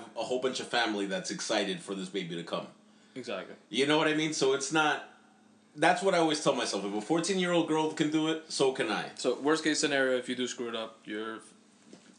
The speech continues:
Speaker 1: Yeah,
Speaker 2: done.
Speaker 1: I'm worse than a fourteen-year-old single
Speaker 2: Yeah,
Speaker 1: mom.
Speaker 2: a, a great brother that, that is a
Speaker 1: Horrible father.
Speaker 2: gonna be <laughs> a gr-, a great uncle that could take care of the kid.
Speaker 1: Right.
Speaker 2: <laughs> And the rest of the family, obviously,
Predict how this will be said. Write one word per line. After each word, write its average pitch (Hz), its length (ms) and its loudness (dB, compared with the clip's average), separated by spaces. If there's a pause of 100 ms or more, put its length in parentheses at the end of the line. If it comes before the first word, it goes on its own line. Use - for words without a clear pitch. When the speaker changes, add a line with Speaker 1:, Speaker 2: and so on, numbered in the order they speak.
Speaker 1:
Yeah, 131 180 0
Speaker 2:
done. 131 140 4
Speaker 1:
I'm 147 40 0
worse 160 200 2
than 143 100 0
a 135 60 0
fourteen-year-old 127 840 2
single 135 320 4
Speaker 2:
Yeah, 113 40 -2
Speaker 1:
mom. 107 260 -2 (140)
Speaker 2:
a, 135 120 4 (120)
a - 40 0
great 147 240 2
brother 139 240 2
that, 127 340 -2
that 127 440 0 (180)
is 127 160 -2
a 120 340 -6 (260)
Speaker 1:
Horrible 196 400 6
father. - 440 0
Speaker 2:
gonna 127 180 -2
be 135 320 2 (160)
<laughs> - 160 -14
a 214 120 8
gr-, 156 240 -2
a 139 80 -2
great 139 240 4
uncle 131 240 0
that 127 140 0
could 123 140 -6
take 131 160 -4
care 127 80 0
of 123 60 -2
the 127 80 -4
kid. 113 220 -8 (420)
Speaker 1:
Right. 139 280 6 (100)
Speaker 2:
<laughs> 165 100 2 (800)
And 117 120 -4
the 123 80 -2
rest 123 200 0
of 120 60 -4
the 120 40 -6
family, 104 340 -4
obviously, - 480 -6